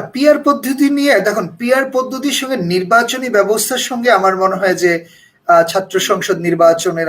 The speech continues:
আসলে আমার মনে হয় যে কোনো কম্পারিজন করার কোনো অবকাশ নেই। নির্বাচনী ব্যবস্থায়, নির্বাচনী ব্যবস্থায় গত পঁয়তাল্লিশ বছরে যে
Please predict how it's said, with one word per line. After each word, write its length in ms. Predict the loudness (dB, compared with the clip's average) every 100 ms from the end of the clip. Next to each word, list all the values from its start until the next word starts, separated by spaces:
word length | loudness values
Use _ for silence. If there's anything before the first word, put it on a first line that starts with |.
| -2
আসলে 220 | 0 -2 0
আমার 140 | -2 -4
মনে 140 | -6
হয় 120 | -6 -6
যে 60 | -8
কোনো 140 | -6 -6 -2
কম্পারিজন 460 | -2 -2 -4 -6 -4 0
করার 240 | 2 0 -2 _ _ _
কোনো 120 | -2 -2
অবকাশ 300 | -2 -6 -6 -6
নেই। 120 | -10 -20 _ _ _ _ -6
নির্বাচনী 500 | -2 2 2 0 0 2
ব্যবস্থায়, 640 | 4 2 4 4 6 4 -2 -14 _ _ -6
নির্বাচনী 480 | 0 2 2 0 0
ব্যবস্থায় 400 | 2 2 0 0 0
গত 120 | -2 0
পঁয়তাল্লিশ 420 | -2 0 -2 0 -2
বছরে 280 | -2 0 0
যে 40 | 2